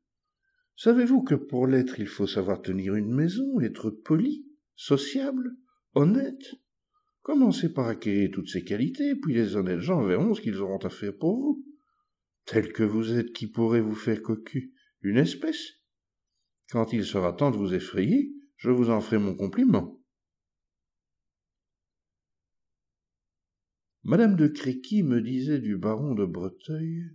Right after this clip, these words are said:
Ce n'est morbleu pas une bête que le baron. C'est un sot. »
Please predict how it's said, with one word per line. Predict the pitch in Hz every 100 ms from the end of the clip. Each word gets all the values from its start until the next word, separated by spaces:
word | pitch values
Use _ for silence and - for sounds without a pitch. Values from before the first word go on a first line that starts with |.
| _
Ce | - -
n'est | 180 220
morbleu | 202 190 175 175 170 170 156
pas | 214 220
une | 165 160 139
bête | 113 90 82 71 - - -
que | 87
le | 78
baron. | 67 80 76 69 - _ _ _ _ _ _ _ _ _ _ _
C'est | - 127 127
un | 117
sot. » | 107 - - 80 -